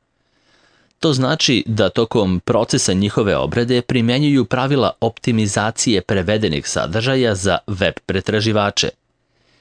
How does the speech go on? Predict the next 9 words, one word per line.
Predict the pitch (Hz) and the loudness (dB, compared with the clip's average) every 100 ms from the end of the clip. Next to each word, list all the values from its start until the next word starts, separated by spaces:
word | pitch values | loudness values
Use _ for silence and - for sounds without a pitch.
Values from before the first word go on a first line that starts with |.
| _ _ | _ _
I | 90 85 | -2 -2
samim | - - 123 120 85 | -2 -2 0 0 -2
tim | - 85 95 139 | -2 -2 0 -2
će | - 117 98 - | -2 0 0 -2
vaš | 107 101 - 127 | 0 0 2 0
internet | 117 - 80 76 - | 0 0 -2 -4 -4
sajt | - 131 120 - | -2 -2 -2 -2
ili | 92 87 - | 0 -2 -2
bilo | 101 98 147 101 | -4 -2 0 0